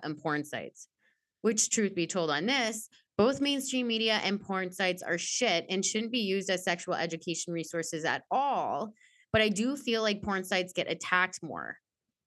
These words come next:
I feel like the mainstream media should be attacked just as badly as porn sites,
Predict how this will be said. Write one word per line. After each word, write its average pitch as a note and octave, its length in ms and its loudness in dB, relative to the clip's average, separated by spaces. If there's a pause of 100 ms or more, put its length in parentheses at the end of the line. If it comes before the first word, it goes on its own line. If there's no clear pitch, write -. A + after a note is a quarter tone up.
(120)
I G3 60 4
feel D4 240 2
like E4 260 0
the B3 60 6
mainstream A#3 720 0
media G#3 420 2
should G#3+ 220 0
be G3 100 2
attacked F3+ 460 2
just D#3+ 180 -2
as G3 140 0
badly E3+ 420 2
as F#3+ 140 -2
porn G3+ 260 0
sites, A3 440 -2